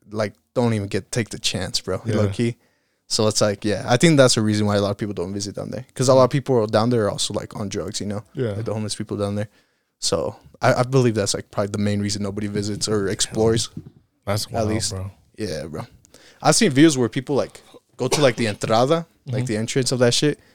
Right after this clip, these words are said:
Speaker 1: and they'll interview some of the homeless that are, like, close to the entrance, but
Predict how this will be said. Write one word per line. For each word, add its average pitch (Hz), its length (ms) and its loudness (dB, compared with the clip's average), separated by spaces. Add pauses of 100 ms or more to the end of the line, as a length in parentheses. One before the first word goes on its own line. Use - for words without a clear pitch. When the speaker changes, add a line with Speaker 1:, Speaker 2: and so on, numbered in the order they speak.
(140)
Speaker 1:
and 110 140 -4
they'll 117 80 6
interview 113 360 0
some 120 160 0
of 113 40 -2
the 104 80 2
homeless 110 300 0
that 104 60 2
are, 101 60 0
like, - 140 -10
close 117 280 -2
to 113 60 -4
the 104 120 -4
entrance, - 480 -10
but - 240 -2